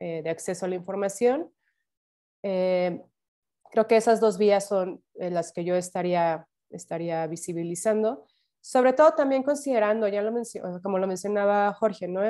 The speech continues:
O, eh, en México somos un país, ar-, eh, sí, de armador de vehículos, en donde tenemos vehículos que cumplen con estándares y requisitos, eh, vehículos para la exportación, que son mucho más exigentes en, en los países que los están,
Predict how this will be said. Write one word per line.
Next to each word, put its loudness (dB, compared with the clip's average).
O, -8
eh, -2
en -4
México 2
somos 0
un -6
país, 0
ar-, -4
eh, -4
sí, 0
de 2
armador 2
de 2
vehículos, -2
en -6
donde 2
tenemos 0
vehículos -4
que -6
cumplen 0
con -4
estándares -2
y -8
requisitos, -8
eh, -6
vehículos -4
para 2
la 0
exportación, -8
que 0
son 4
mucho 2
más 2
exigentes -4
en, -4
en -4
los -6
países -2
que -4
los -4
están, -4